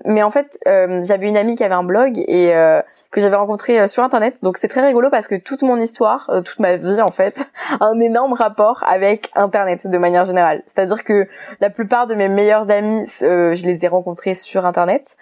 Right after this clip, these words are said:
La plupart de, euh, alors, pas mon copain, <laughs> mais, euh, mais vraiment tous mes amis. Enfin, ouais, vraiment. Là, euh, si tu fais un ratio, je vais bientôt me marier et dans mes demoiselles d'honneur, je... Enfin, en fait, toutes mes amies, c'est des amies qui, à la base, c'était virtuel, quoi. Enfin, c'est rigolo de se dire ça.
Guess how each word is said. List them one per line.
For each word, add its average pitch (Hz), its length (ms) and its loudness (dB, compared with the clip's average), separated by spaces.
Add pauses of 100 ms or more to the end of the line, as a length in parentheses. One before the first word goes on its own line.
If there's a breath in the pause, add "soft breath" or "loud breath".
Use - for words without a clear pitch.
(280 loud breath)
La 180 120 0
plupart 226 600 -2
de, 185 140 -4
euh, 165 840 0
alors, - 200 -2
pas 190 140 0
mon 208 120 -6
copain, 170 300 -4 (460)
<laughs> 320 440 -2
mais, 233 240 4 (260)
euh, 208 340 6
mais 226 140 2
vraiment 254 320 2 (120)
tous 339 140 2
mes 285 180 2
amis. 226 200 -2
Enfin, 185 220 0
ouais, 226 200 2
vraiment. 208 300 2 (200 loud breath)
Là, 233 220 2
euh, 156 140 2
si - 180 -12
tu - 140 -14
fais 202 100 0
un 165 120 0
ratio, 190 400 -2
je 165 80 -6
vais 175 80 0
bientôt 175 280 0
me 185 120 -2
marier 175 640 0
et - 60 -8
dans 165 120 -2
mes 165 140 -6
demoiselles 185 600 0
d'honneur, 175 420 0 (320 soft breath)
je... 160 460 -4
Enfin, 165 240 -2
en 160 100 -2
fait, 214 260 -4
toutes - 160 -16
mes 185 140 0
amies, 185 200 -2
c'est 190 140 -8
des 160 180 -2
amies 175 200 -4
qui, - 180 -8
à - 100 0
la 165 100 2
base, 190 180 -2
c'était - 180 -8
virtuel, 185 340 -4
quoi. - 100 -6
Enfin, 170 120 -4
c'est 165 140 -8
rigolo 185 300 0
de 240 60 -8
se 185 80 -10
dire 175 140 -2
ça. 226 100 -2